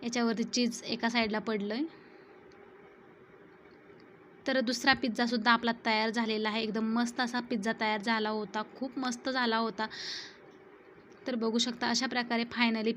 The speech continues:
पिझ्झा तयार झालेला आहे. तर कशी वाटली रेसिपी, नक्कीच कमेंट्समध्ये सांगा. व्हिडिओ जर आवडला, तर नक्कीच एक लाईक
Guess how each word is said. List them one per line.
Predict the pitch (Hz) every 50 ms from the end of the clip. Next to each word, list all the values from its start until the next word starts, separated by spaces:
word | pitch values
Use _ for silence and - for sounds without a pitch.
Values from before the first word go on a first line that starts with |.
| - -
पिझ्झा | 240 196 196 240 240 240 240
तयार | 226 220 220 214
झालेला | 202 233 226 214 214 208 208 208 - -
आहे. | - 240 247 233 226 240 240 240 240
तर | - 233 233 -
कशी | 254 240 - - 285
वाटली | 277 269 262 254 262 254
रेसिपी, | 226 240 233 - 247 240 247
नक्कीच | 233 226 208 - 240 233 -
कमेंट्समध्ये | - - 247 240 233 233 233 233 233 233 226 208 220 226
सांगा. | 233 240 226 220 214 220 220
व्हिडिओ | 226 220 226 214 233 233 247
जर | 233 269 262
आवडला, | 247 240 233 226 226 220 226 226 226
तर | - 226
नक्कीच | 214 226 220 - - 254 240 240
एक | 254 247 247 247
लाईक | 240 226 220